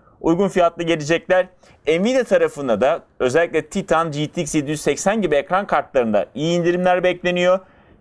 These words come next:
G T X Titan'da eğer gerçekten beklendiği gibi indirim olursa da kartın çıkışı üzerinden altı ay geçti, halen fiyatı düşmedi. İlk defa, defa altı ay sonra bir fiyat revizyonuna gitmiş olacak ekran kartı.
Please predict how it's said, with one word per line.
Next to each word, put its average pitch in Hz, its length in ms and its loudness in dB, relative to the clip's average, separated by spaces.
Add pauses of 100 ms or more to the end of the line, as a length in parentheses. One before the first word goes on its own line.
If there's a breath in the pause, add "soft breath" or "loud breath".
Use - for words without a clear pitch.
G 190 160 0
T 220 120 -2
X 180 120 -4
Titan'da 185 420 0
eğer 135 160 2
gerçekten 147 580 0
beklendiği 156 460 -2
gibi 147 180 -2
indirim 151 340 0
olursa 180 400 0
da 123 240 0 (440)
kartın 143 320 -2
çıkışı - 360 -4
üzerinden 180 260 2
altı 156 280 0
ay 196 120 4
geçti, 156 240 0
halen 156 220 4
fiyatı 156 320 -2
düşmedi. 156 520 0 (360 soft breath)
İlk 226 200 -2
defa, 170 380 0
defa 147 260 2
altı 151 320 2
ay 208 100 2
sonra 170 320 -2
bir 165 60 -4
fiyat 180 300 0
revizyonuna 160 420 0
gitmiş 170 300 -6
olacak 127 300 2
ekran 117 340 -2
kartı. 117 420 0